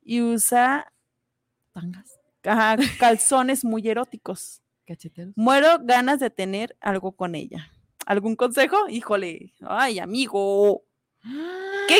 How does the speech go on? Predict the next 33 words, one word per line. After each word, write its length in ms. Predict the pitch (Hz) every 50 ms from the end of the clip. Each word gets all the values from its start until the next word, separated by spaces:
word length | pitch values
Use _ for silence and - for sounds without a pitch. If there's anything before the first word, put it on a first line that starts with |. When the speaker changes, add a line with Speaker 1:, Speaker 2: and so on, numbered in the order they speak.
| 403 403
Speaker 1:
quieres 260 | 415 453 480 494 403
que 120 | - 415 269
te 140 | - 277 254
diga? 200 | 269 240 240 247
Ay, 160 | 254 302 311
sí, 320 | - - - 302 311 277
échatela, 480 | 240 254 - 262 - 208 180 180 175 -
pues 160 | - 185 220
no. 300 | 208 220 220 220 226 240 254
<laughs> 40 | 285 269 220 - - - - - - - - - - - - - - - - - - - - - - _ _ _ _ _ _ _ _ _ _ - - - - 320 - - - - - - - - - - - -
O 100 | - 262
sea, 100 | 269 294
está 200 | - - 339 339
bien 220 | 330 381 440 440 -
tu 100 | 440 -
confesión, 540 | - 427 381 294 294 277 302 269 320 311 370 415 403 320
ya, 280 | 254 202 185 185 202
estás, 260 | 214 208 - 240 240
estás 240 | 233 240 226 254 240 233
Speaker 2:
Ya, 100 | 277 285
ya 100 | - 185
Speaker 1:
tranquilo, 260 | 202 214 220 226 214 254
Speaker 2:
lo 80 | 247 262
Speaker 1:
pero 180 | 254 254 247 240
Speaker 2:
sacó, 100 | 226 226
Speaker 1:
pues, 120 | 247 233
Speaker 2:
ya 80 | 214 220
va 60 | 240
a 80 | 233
poder 220 | 240 240 240 240 233
dormir. 200 | 233 240 214 247
Speaker 1:
así 240 | 262 262 220 254 285
como 220 | 254 370 359 339